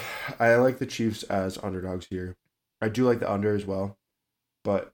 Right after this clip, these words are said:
I think the Chiefs are a more well-rounded team. Um, you know, I saw, like, mostly just Patrick Mahomes was sitting out. I think a lot of other guys will end up sitting out as well. But, you know, Easton Stick versus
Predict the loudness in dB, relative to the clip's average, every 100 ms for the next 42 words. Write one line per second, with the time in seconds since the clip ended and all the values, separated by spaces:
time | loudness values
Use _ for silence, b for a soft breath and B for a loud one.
0 | -8 -6 -6 -4 -4 -4 -4 -4 -4 -4
1 | -6 -6 -8 -10 -8 -4 -6 -8 _ _
2 | -8 -8 -8 -12 _ _ _ _ -14 -14
3 | -16 _ -8 -6 0 2 2 -2 _ -8
4 | -6 -6 -6 -8 -8 -8 -8 -8 -10 -10
5 | -10 -10 -10 -12 -10 -10 -10 -14 -18 _
6 | _ _ _ _ _ -8 -8 -4 -2 0
7 | -2 -4 -6 -8 -10 -12 -12 -12 -10 -10
8 | -8 -6 -4 -6 -8 -10 -8 -8 -10 _
9 | _ _ _ _ _ _ _ _ _ _
10 | _ _ -2 -2 -2 -6 -8 -6 -4 -4
11 | -4 -8 -10 -10 -4 -2 -2 -8 -8 -8
12 | -8 -8 -6 -6 -10